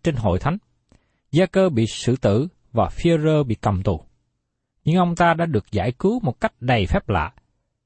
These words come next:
và Herod bị chết bởi sự hình phạt của Đức Chúa Trời. Mặc dù sự bắt hại xảy đến, nhưng hội thánh vẫn tăng trưởng và lời của Chúa được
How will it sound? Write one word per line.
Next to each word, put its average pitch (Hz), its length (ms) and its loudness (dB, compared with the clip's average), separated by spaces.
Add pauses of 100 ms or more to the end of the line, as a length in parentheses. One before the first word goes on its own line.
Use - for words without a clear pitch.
(160)
và 110 120 0
Herod 175 420 2
bị 98 200 0
chết 226 180 -2 (220)
bởi 120 200 0
sự 127 180 -2
hình 101 220 -2
phạt 92 260 -4 (140)
của 98 100 -2
Đức 147 180 -4
Chúa 202 100 -2
Trời. 117 160 0 (1000)
Mặc 139 180 -2
dù 156 200 2
sự 139 220 -2
bắt 226 160 -2
hại 117 300 0
xảy 120 180 0
đến, 160 200 0 (220)
nhưng 170 140 0
hội - 240 0
thánh 226 240 -4
vẫn 123 220 -2
tăng 175 360 -2
trưởng 117 280 0 (180)
và 120 100 0
lời 113 300 0
của 120 140 -8 (100)
Chúa 180 260 0 (220)
được 95 220 -2